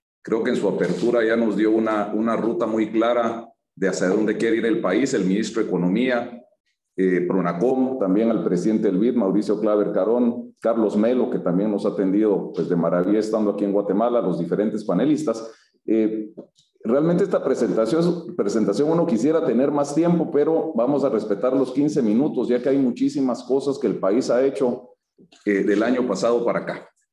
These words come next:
La primera, voy a ir pasando una presentación, voy a ir bastante, eh, rápido, como digo, es bastante información, pero el mayor interés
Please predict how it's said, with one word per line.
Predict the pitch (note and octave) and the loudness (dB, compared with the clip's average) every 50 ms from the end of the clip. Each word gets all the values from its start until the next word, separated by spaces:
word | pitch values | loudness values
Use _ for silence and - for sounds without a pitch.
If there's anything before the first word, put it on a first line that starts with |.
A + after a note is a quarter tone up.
| - - _ _ - | -20 -20 _ _ -2
La | A2 A#2 A2+ | -2 0 0
primera, | A#2 A2+ A2+ B2 C#3+ D3+ D#3 D#3+ D#3 - C3+ | 0 0 0 0 0 0 0 0 0 -2 -2
voy | A#2 C3 C#3+ D3+ | 0 0 0 0
a | |
ir | - - | -2 -2
pasando | D3+ C#3+ D#3 C#3 C#3+ C#3+ D3+ | -2 -2 0 -2 0 0 0
una | D#3 D3+ D3+ D3+ D3 C#3 - - | 0 0 0 0 0 0 -2 -2
presentación, | G#2+ G#2 G2+ G#2+ G2 G2 G#2 - - B2 C3+ D3+ D3+ | -4 -4 -2 -4 -2 -2 -4 -2 0 0 0 0 0
voy | C#3 C3 C3+ | 0 0 2
a | C3+ | 2
ir | B2 | 2
bastante, | C3+ B2+ C3 C3 C3+ C#3 C3 C3+ C3 B2+ B2 A#2+ A#2 G2+ - - F#2+ F#2+ E2+ | 0 0 0 0 0 0 0 0 0 2 2 2 2 0 0 -2 -2 -2 -2
eh, | |
rápido, | E2+ G#2 C#3 D#3+ E3 - A#2+ A#2 B2 A#2+ B2 B2 | 0 0 0 0 0 0 0 0 2 2 0 -2
como | A#2 G2 F2+ G2 | -2 0 0 2
digo, | A2 A#2+ C3 C3 | 2 2 2 2
es | B2+ G2+ | 0 0
bastante | G#2+ G#2+ - - A#2+ B2 C3 C3 C3+ | -2 -4 -2 -2 -2 -2 0 0 0
información, | C3 B2+ B2+ B2+ D3 E3 D#3 - C#3 D3 D#3+ E3+ - | 0 0 0 -2 -2 -2 -2 0 0 0 0 0 0
pero | D#3+ C3+ B2+ | 0 0 0
el | G#2+ | 2
mayor | G2+ G2+ G#2 A2+ B2 C#3 | 2 2 2 2 2 2
interés | C#3+ C3+ - A2 A2 D3 D3+ - - - - - _ _ _ | 0 0 0 0 2 2 0 0 -2 -6 -12 -18 _ _ _